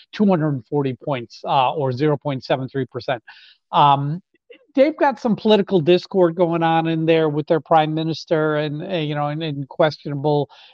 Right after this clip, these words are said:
uh, issues around the people that are working for 'em. Um, Hong Kong, on the other hand, it jumped a hundred and seventy-three points, or one point zero seven percent. Shanghai fell, you know, uh, zero point three three percent.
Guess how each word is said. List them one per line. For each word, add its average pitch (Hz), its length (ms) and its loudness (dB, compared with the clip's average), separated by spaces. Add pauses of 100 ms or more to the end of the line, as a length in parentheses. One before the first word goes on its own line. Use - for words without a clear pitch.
uh, 147 240 4
issues 160 420 -2
around 143 280 0
the 139 80 -6
people 143 380 -4
that 139 140 2
are 139 60 0
working 135 380 -2
for 139 320 -2
'em. 131 100 -6 (340)
Um, 143 360 4
Hong 196 340 2
Kong, 220 300 0
on 180 140 -4
the 175 120 -2
other 165 160 -2
hand, 156 260 -6
it 156 140 -4
jumped 156 240 -4
a 156 80 0
hundred 165 240 -2
and 151 100 -2
seventy-three 156 540 -2
points, 160 300 -4
or 156 80 0
one 147 240 -2
point 151 260 -2
zero 151 180 -2
seven 143 260 -4
percent. 151 360 -4 (320)
Shanghai 185 680 2
fell, 165 440 4 (240)
you 151 120 -2
know, 151 320 2
uh, 147 400 0
zero 156 300 2
point 151 300 -4
three 156 180 -2
three 151 220 -2
percent. 151 560 -4